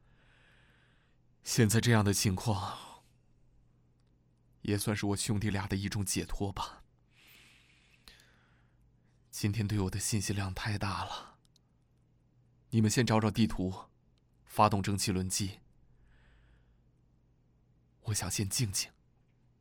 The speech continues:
好了，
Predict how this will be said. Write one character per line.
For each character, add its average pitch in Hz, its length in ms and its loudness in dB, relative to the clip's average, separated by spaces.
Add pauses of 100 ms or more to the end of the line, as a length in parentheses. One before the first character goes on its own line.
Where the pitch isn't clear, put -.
(2250)
好 - 200 -4
了， 101 380 -2